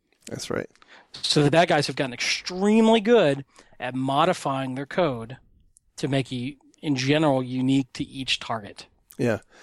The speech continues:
Speaker 1: And
Speaker 2: So
Speaker 1: mo-
Speaker 2: signature-based A V has no chance.
Speaker 1: Right.
Speaker 2: Is what this comes down to.
Speaker 1: Right. And most of that's automated, by the way. So don't, don't think that you have these people toiling away trying
Speaker 2: Right.
Speaker 1: to figure out how to,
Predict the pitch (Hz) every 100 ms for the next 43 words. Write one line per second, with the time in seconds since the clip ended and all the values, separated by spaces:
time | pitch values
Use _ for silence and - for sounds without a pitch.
0 | - - _ - 160 220 - - - 175
1 | 175 - 175 175 185 170 139 135 - _
2 | _ _ _ _ - - 147 131 131 120
3 | - 90 - - - _ _ _ _ _
4 | _ - 120 113 - - 117 110 98 -
5 | - _ _ - 87 - 156 285 - 254
6 | 208 - 190 190 123 92 95 90 90 101
7 | - 143 - - 135 139 - 143 143 -
8 | - 120 123 117 110 135 113 113 - -
9 | _ - - 131 113 - - 120 123 120
10 | 113 113 117 110 - 107 240 190 - 131
11 | 117 107 95 120 104